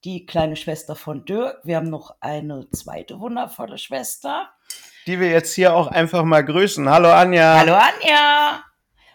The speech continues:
Speaker 1: die uns dafür fürchterlich hassen wird, aber gut, da muss sie durch. So sind wir.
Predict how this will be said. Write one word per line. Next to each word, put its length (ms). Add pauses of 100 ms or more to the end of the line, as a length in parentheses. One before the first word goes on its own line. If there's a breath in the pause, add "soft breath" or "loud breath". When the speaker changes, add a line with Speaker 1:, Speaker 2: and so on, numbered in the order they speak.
(100)
Speaker 1:
die 140
uns 180
dafür 260
fürchterlich 680
hassen 400
wird, 200
aber 260
gut, 220
da 100
muss 200
sie 160
durch. 680
So 220
sind 320
wir. 80